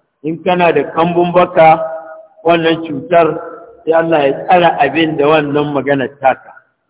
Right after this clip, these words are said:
Amma ka yi wata magana ba da wata, "Kai, wannan yaro, ma sha, baka ce ma sha Allah ba ko?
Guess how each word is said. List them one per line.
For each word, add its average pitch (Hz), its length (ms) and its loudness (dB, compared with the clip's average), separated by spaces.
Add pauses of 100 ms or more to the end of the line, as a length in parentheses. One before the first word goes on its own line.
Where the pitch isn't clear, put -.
(520)
Amma 185 240 0
ka 190 120 -8
yi 170 80 2
wata 185 240 0
magana 165 460 0
ba 147 260 0
da 147 80 -2
wata, 147 240 -8 (220)
"Kai, 247 280 4 (520)
wannan 156 340 -4
yaro, 147 480 -2
ma 156 180 -6
sha, 143 300 -14 (560)
baka 170 260 -10
ce 180 100 0
ma 165 260 0
sha 160 160 0
Allah 143 260 -2
ba 127 120 -8
ko? 175 140 0